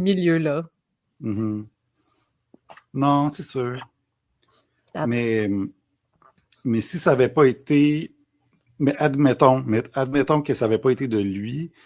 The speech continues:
Speaker 2: je comprends pas que Nathaniel ait même pas fait, tu sais, il, il a, c'est, Nathaniel, c'est, euh, c'est un, un homme romantique dans les films des années cinquante, genre, «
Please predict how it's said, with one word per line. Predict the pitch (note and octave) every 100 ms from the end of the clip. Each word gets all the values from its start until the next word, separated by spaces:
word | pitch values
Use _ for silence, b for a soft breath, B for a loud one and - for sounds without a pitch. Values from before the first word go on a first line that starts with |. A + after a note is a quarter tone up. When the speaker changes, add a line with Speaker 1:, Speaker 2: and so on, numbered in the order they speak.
| b b b _ _ -
Speaker 2:
je | - -
comprends | A#2+ A2+ A2+
pas | D3
que | D3 A#2+ A2
Nathaniel | G#2 G#2+ A2 - G#2+ B2 B2+
ait | G#2
même | A2 B2+ A#2
pas | A#2
fait, | G2+ C3 B2
tu | -
sais, | D#3
il, | G2 F2+ F2 F2 E2+ F2
il | F2+
a, | F#2 E2+ E2+ _ _ _ _ _ _ - _ _ _ _ -
c'est, | - - - - F#3 _ B B B B B B
Nathaniel, | - A#2 C3+ A#2+ C3+ E3+ D#3
c'est, | - B2 G#2+ G#2+
euh, | G#2 G2+ G2+ G2 F#2+ F#2+ F#2+ G2
c'est | - A2+
un, | G#2 G2+ G2 F#2+ F#2+
un | - G#2+ G#2+ A#2+
homme | D3
romantique | C3+ B2 A2+ F#2+ - C#3 D3 -
dans | G#2+ G#2
les | G2+ G2+
films | C3+
des | C3 G2
années | G2+ G#2+
cinquante, | B2 G2 G#2 A#2 B2 G2+
genre, « | G2 A2